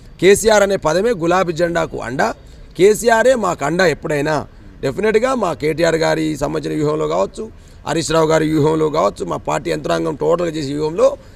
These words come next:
కేసీఆర్ వెనకాల ఉండి నడిపించినారు. ఎప్పుడు పు-, సింహం రావాలి, ఎప్పుడు దీన్ని పంజా విసరాలనే అంశం మీరు చెప్తే ఎట్లయితుంది?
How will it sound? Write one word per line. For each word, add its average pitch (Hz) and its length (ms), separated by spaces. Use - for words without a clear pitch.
కేసీఆర్ 196 380
వెనకాల 180 400
ఉండి 208 160
నడిపించినారు. 156 800
ఎప్పుడు 202 300
పు-, - 160
సింహం 190 360
రావాలి, 190 540
ఎప్పుడు 208 320
దీన్ని 190 260
పంజా 185 360
విసరాలనే 190 520
అంశం 180 240
మీరు 185 200
చెప్తే 202 240
ఎట్లయితుంది? 147 580